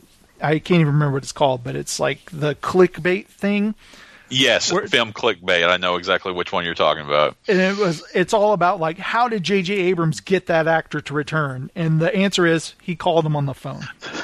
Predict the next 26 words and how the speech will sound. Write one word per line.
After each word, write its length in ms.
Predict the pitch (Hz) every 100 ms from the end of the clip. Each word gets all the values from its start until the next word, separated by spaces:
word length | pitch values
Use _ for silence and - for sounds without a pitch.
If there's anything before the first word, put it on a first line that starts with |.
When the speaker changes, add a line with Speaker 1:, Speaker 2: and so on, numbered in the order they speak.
| - - - - 123 -
Speaker 1:
But 280 | 247 294 - -
they 440 | 165 214 214 214 208 - _ - 170
were 140 | 180
able 260 | 208 254 247
to 120 | 233
fill 380 | - 254 269 226
two 440 | - - 262 269
pages 580 | 208 269 254 240 226 202
of 120 | 202
information 680 | 208 214 208 202 220 - 160
till 160 | - 170
they 120 | 165
got 340 | 170 180 -
to 180 | - 185
that 260 | 165 165 180
point 340 | - 202 185
where 120 | 185 151
they 120 | 151
said 380 | 143 151 143 147 - -
he 160 | - 185
called 320 | - 196 190
him 120 | 180
up 160 | 165 156
on 100 | 160
the 80 | 156
phone. 400 | - 185 214 240